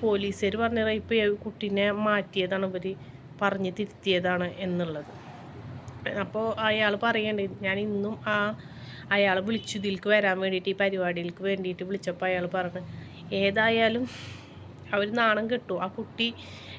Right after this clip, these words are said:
കാരണം നാണം, ഇനിയും ആ കുട്ടീനെ വലിച്ച് കീറാൻ ഞാൻ സമ്മതിക്കണില്ല" എന്ന്. കാരണം ഇനിയിപ്പോൾ ഇതിൽ പറയുമ്പോൾ ഇനിയും പുറം ലോകം അറിഞ്ഞ കേസൊക്കെ ആയിട്ട് പത്ര, ന്യൂസ് ചാനലൊക്കെ വന്നു, ഇനി അത് പുറം ലോകം അറിയാനുള്ളത്. എന്നിട്ട് ആ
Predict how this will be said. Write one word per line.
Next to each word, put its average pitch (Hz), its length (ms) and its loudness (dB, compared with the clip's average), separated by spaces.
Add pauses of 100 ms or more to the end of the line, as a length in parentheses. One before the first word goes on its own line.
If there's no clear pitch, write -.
(120)
കാരണം 226 300 6
നാണം, 214 280 4
ഇനിയും 220 340 2
ആ - 40 2
കുട്ടീനെ 226 400 -2
വലിച്ച് 208 400 0
കീറാൻ 190 380 0
ഞാൻ 185 160 2
സമ്മതിക്കണില്ല" 180 800 0
എന്ന്. 160 200 -6
കാരണം 180 340 -2 (340)
ഇനിയിപ്പോൾ 202 360 -2
ഇതിൽ 202 200 0
പറയുമ്പോൾ 196 460 0
ഇനിയും 208 320 2
പുറം 220 320 2
ലോകം 190 340 4 (120)
അറിഞ്ഞ 190 300 -4
കേസൊക്കെ 247 480 0
ആയിട്ട് 233 300 0 (640)
പത്ര, 240 260 -2 (220)
ന്യൂസ് 247 360 -2
ചാനലൊക്കെ 226 460 4
വന്നു, 233 220 2 (320)
ഇനി 214 200 0
അത് 233 240 2
പുറം 226 280 2
ലോകം 208 420 4
അറിയാനുള്ളത്. 202 640 4
എന്നിട്ട് 175 580 -4 (180)
ആ 214 60 0